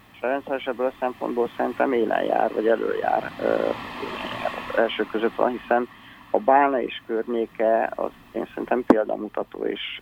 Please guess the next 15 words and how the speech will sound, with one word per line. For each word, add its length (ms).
és 80
elképesztő 720
hangulat 560
és 160
forgalom 500
van 200
esténként, 880
egészen 480
a 180
Petőfiig, 680
tehát 240
a 40
Méru 340
Parkot, 540
ö, 340